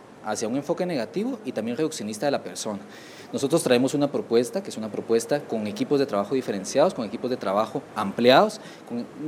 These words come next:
nuevas tipologías de servicios de salud que dan un enfoque mucho más integral y que permiten re-, de resolver ciertos problemas.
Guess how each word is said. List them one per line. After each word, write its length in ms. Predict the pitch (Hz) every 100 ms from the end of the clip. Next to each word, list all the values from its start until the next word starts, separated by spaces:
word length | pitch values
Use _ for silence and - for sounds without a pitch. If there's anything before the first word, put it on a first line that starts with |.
| 135
nuevas 460 | 156 196 180 - -
tipologías 580 | - 117 104 143 160 143
de 80 |
servicios 420 | 113 98 98 120 147
de 80 |
salud 360 | 151 160 156 208 - -
que 100 | -
dan 120 | 127
un 80 | 147
enfoque 300 | 147 151 147
mucho 240 | 123 -
más 200 | 98 120
integral 480 | 180 170 180 180 240 - - -
y 40 |
que 120 | 156 151
permiten 360 | 117 123 156
re-, 200 | 143 135 117
de 120 | 120 107
resolver 480 | 117 113 101 123
ciertos 260 | 135 139 143
problemas. 500 | - 104 98 - -